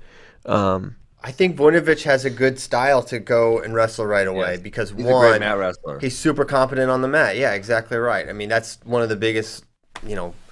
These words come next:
Speaker 2: gaps for some of these true freshmen. I think he's physically, he doesn't look like a i-, terribly immature. He seems like he can hand fight, and he's
Speaker 1: Yes.
Speaker 2: physically strong, um, good positionally. So he, I feel like he's, like,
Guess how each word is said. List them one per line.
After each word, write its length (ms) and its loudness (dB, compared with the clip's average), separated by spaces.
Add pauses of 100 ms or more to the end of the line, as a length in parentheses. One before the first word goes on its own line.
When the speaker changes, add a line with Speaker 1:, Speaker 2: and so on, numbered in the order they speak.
(360)
Speaker 2:
gaps 480 2
for 160 -2
some 160 -2
of 60 0
these 200 -2
true 180 -6
freshmen. 460 4
I 120 0
think 200 -6
he's 240 -8
physically, 880 2 (280)
he 120 -2
doesn't 360 6
look 340 4
like 300 4
a 220 0
i-, 140 0 (220)
terribly 420 6
immature. 520 2
He 80 0
seems 240 -4
like 100 2
he 100 -6
can 200 -4
hand 280 -4
fight, 260 0
and 100 -6
he's 200 -12 (280)
Speaker 1:
Yes. 200 -2
Speaker 2:
physically 460 2
strong, 680 -2 (480)
um, 460 -2 (140)
good 280 4
positionally. 720 -2
So 320 0
he, 220 -10
I 160 0
feel 180 4
like 160 6
he's, 280 -2
like, 280 2